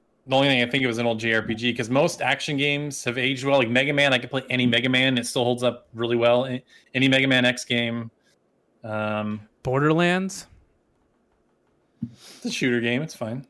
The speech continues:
Speaker 2: No, I'm like, I played it once and I liked it, and then I played it again, and I'm like, "Wow, this is boring."
Speaker 1: Let me ask you if this counts.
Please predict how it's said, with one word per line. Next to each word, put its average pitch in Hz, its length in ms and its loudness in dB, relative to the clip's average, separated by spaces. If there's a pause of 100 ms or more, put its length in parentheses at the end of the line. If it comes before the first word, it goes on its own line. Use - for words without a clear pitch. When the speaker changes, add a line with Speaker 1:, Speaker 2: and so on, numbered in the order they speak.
Speaker 2:
No, 147 180 -2
I'm 117 160 -2
like, 117 120 -6
I 113 80 -4
played 131 200 -4
it 120 140 -4 (280)
once 113 340 -10
and 113 80 -8
I 107 60 -6
liked 107 320 -8
it, 123 60 -6
and 113 100 -8
then 110 60 -10
I 107 80 -10
played 113 240 -6
it - 40 -6
again, 117 220 -6
and 117 60 -10
I'm 113 80 -10
like, 107 120 -10
"Wow, 104 120 -10
this 107 100 -14
is 110 80 -18
boring." 107 520 -10 (560)
Speaker 1:
Let 185 160 4
me 302 100 8
ask 285 240 4
you 226 100 6
if 165 120 2
this 190 160 2
counts. 101 420 -6